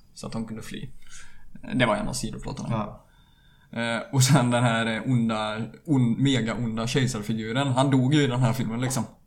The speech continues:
Speaker 1: Han fick typ några repliker. Och sen så, eh,
Speaker 2: Dog han?
Speaker 1: <laughs> ja, och alla bara, "Åh nej,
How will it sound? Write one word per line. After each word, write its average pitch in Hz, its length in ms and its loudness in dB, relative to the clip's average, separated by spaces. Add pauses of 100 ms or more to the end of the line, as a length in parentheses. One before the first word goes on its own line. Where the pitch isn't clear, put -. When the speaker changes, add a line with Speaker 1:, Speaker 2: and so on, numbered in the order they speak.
Speaker 1:
Han 120 100 -2
fick 120 160 2
typ 127 200 -2
några 117 420 0
repliker. 117 580 -2 (320)
Och 123 80 -2
sen 120 200 0
så, 117 340 -2
eh, 113 140 -4 (180)
Speaker 2:
Dog 107 160 4
han? 104 100 2 (360)
Speaker 1:
<laughs> 147 360 6
ja, 135 260 4 (220)
och 123 120 0
alla 123 160 2
bara, 131 180 -2
"Åh 147 320 -4
nej, 123 480 -6